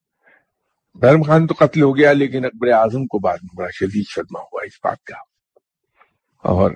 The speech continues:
اکبر اعظم نے اپنے اس گلٹ کو ختم کرنے کے لیے، احساس جرم کو مارنے کے لیے، بیرم خان کا ایک بیٹا تھا عبد الرحیم،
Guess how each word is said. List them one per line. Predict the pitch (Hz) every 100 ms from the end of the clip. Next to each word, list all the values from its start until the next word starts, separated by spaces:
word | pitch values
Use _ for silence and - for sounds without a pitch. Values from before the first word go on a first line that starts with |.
| -
اکبر | 107 104 104
اعظم | 101 104 139 113
نے | 82 - _ _ _ _ _ _ _ _
اپنے | - - 139 135
اس | 123 - _ _ _ _ _ _ _ _ _ _
گلٹ | 110 110 165 160
کو | - 147
ختم | - 123 139
کرنے | 107 90 85
کے | - -
لیے، | - - - _ _ _
احساس | - 104 117 107 110 104
جرم | 139 147
کو | - 92
مارنے | 90 87 82 -
کے | -
لیے، | - _ _ _ _ _ _ _ _ _ _
بیرم | 107 120 143
خان | 131 143 143 139
کا | 127
ایک | 113 95 _ _ -
بیٹا | 110 113 123
تھا | - 92 - _ _ _ _ _
عبد | 110 101
الرحیم، | 113 98 98 107